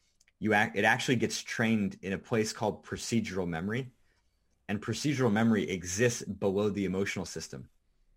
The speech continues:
okay? So when you look at what, what great traders have, right? And, and all of you can think about this right now. What, what are the things that you do and think about automatically that you never have to think about again? Doesn't matter how pissed off you are,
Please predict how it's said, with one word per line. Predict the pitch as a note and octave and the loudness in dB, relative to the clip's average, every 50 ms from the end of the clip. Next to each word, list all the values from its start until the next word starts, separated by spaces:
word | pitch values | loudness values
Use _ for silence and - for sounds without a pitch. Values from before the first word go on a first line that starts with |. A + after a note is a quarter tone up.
| _ - | _ -10
okay? | D2+ D#2 D#2 - _ _ _ _ _ _ - | -10 -10 -10 -10 _ _ _ _ _ _ -8
So | - - G#2 G2 F#2+ E2+ - - | -2 2 4 4 4 2 -2 -4
when | - G2+ G#2+ A2 | -4 -2 0 2
you | A#2+ B2+ B2 | 2 4 4
look | B2 B2+ B2 - | 4 4 4 4
at | A2 G2+ F#2+ E2+ - - - _ _ _ _ _ _ | 2 4 2 2 -2 -8 -20 _ _ _ _ _ _
what, | - F2+ F#2+ G2+ F#2+ - - - - - | -6 0 2 2 2 2 -2 -8 -12 -6
what | E2+ F2 E2 | -4 -4 -4
great | - F#2+ F#2+ F2 - | 0 0 0 0 0
traders | - B2 A#2 A#2 B2 B2+ A2+ G#2 G2 - - | 0 2 2 4 4 2 0 0 -8 -16 -14
have, | - - G#2+ G#2+ G2+ F2 D#2+ D2+ D#2 D#2+ - - _ _ _ _ _ _ _ _ _ _ _ - | -8 -2 2 2 4 4 2 0 -4 -8 -12 -18 _ _ _ _ _ _ _ _ _ _ _ -6
right? | D#2+ - | -4 -2
And, | - G#2+ A#2 | 0 2 2
and | G#2 G#2 C3 C3+ | 4 2 2 2
all | - B2 D3 E3 | 2 4 4 4
of | D3 B2+ | 4 4
you | A#2+ | 2
can | A2+ A#2 G2 | 2 2 2
think | G#2 B2 G#2+ | 0 2 2
about | F#2 E2 | 0 0
this | E2+ E2 - | -2 -4 -2
right | F2+ D#2 D2 | -2 -2 0
now. | G2+ F#2+ C#2 B1 - | 0 -2 -2 -4 -6
What, | - F2+ - | -8 -6 -4
what | - A2+ C#3+ F3+ | 0 0 4 4
are | F3+ | 4
the | C#3+ | 4
things | - D3 C3 C3+ B2 | 4 0 0 0 0
that | G#2 G2 | -2 -4
you | - G2 G#2+ A2 | -4 -2 -2 -2
do | G2+ F2 G2+ A2 A2 G2+ F#2+ | -2 -2 0 0 0 0 0
and | F2 E2+ | -2 -4
think | - - A2 G2+ G#2 | -4 -4 -4 -2 -2
about | F#2 F2 E2+ - | 0 -2 0 0
automatically | - G2+ G2+ G2 F2+ F2+ F2+ F2+ F#2 - - D#2+ | 2 2 2 2 2 0 0 -2 -2 -4 -6 -8
that | D#2 F2 | -8 -8
you | C#2+ D#2 F#2+ G2 | -8 -6 -4 -2
never | G2 G2 G#2 A2 A2+ A2 G#2+ | 0 2 2 2 2 0 -2
have | G2 G2+ G2 - | -2 -2 -4 -4
to | G2 | -6
think | - - F#2 E2+ | -8 -8 -6 -6
about | F#2 E2 E2 D#2 | -4 -4 -4 -4
again? | D#2 D2 C#2 D2 C2 C2 - - _ - | -4 -6 -8 -8 -10 -10 -12 -12 _ -2
Doesn't | C3+ C3 C#3+ A#2 | -2 0 0 2
matter | A#2+ B2+ A#2+ A2 | 2 2 2 2
how | G2 G2+ A#2+ B2 | 2 2 0 0
pissed | A#2 - C3 B2 - A#2 | 0 -2 -6 -4 0 0
off | A2 A2 A2+ - | 0 0 0 -2
you | G2+ G2+ | -2 -2
are, | G2+ G2+ G2+ - | -2 -2 -2 -4